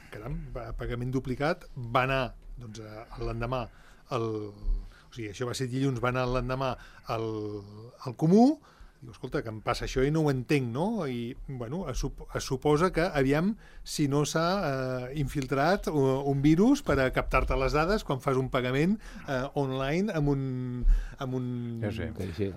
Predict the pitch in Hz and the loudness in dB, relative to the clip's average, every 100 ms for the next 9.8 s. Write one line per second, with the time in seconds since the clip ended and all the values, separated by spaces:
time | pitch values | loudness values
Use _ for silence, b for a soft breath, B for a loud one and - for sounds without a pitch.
0 | - 139 120 120 - 127 120 110 120 120 | -6 -6 -4 -4 -2 -2 -2 -4 -4 -2
1 | 120 131 170 156 139 127 127 139 139 127 | 0 0 0 0 0 0 -2 -2 -2 0
2 | 131 135 160 - 214 190 147 135 123 120 | 2 2 2 2 2 2 2 0 -2 -4
3 | 113 113 104 127 151 117 117 113 110 123 | -6 -10 -12 -12 -10 -10 -10 -8 -6 -6
4 | 135 131 - - 117 110 147 120 107 110 | -6 -8 -8 -8 -6 -4 -4 -2 -2 -2
5 | - 139 151 123 117 110 110 131 156 127 | -4 -4 -4 -6 -8 -10 -4 -4 -2 -2
6 | 120 - 110 B B 131 127 127 135 143 | -4 -6 -6 B B 2 4 4 2 2
7 | 143 135 127 151 131 104 B B - 123 | 0 2 2 2 2 -2 B B -10 0
8 | 139 139 143 143 135 139 156 143 143 - | 2 2 2 2 4 2 4 4 4 6
9 | 156 147 156 - - 156 - | 6 6 4 4 2 0 0